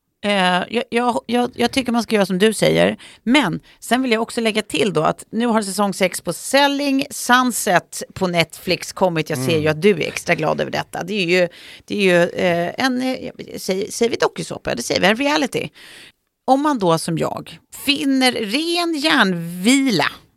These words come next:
Speaker 1: i att titta på alldeles för uppklädda personer med alldeles för små problem som säljer alldeles för dyra hus, ja, då kan man ju också som jag, eh, klämma en helt ny säsong,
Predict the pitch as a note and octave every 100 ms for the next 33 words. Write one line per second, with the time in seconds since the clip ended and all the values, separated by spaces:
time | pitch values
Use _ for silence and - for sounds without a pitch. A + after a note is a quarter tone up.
0 | _ - G3+ F3+ - A#3 G3+ F3 - E3+
1 | D3+ C#3+ - - _ - B3 A#3+ C4 A#3+
2 | - G3+ F#3 F#3 E3+ E3 E3 E3+ - C#4
3 | A#3 G3+ G3 - G#3 G#3+ E3+ F3 F3 D#3
4 | D3+ G3+ D#3 D3 D#3+ D3 D#3 D3+ D#3 D3+
5 | - D#3 D#3+ - - - A#3 C#4 - D#4+
6 | F#4 D4 G#3 - D4 - - A#4+ C5 -
7 | A3 C#3+ D3 D#3 - - - - G#3+ G3+
8 | F#3 - - D#4 F4+ C#4 G#3+ D4+ C#4 B3+
9 | C4+ - A3 G#3+ G#3 F3+ E3+ E3+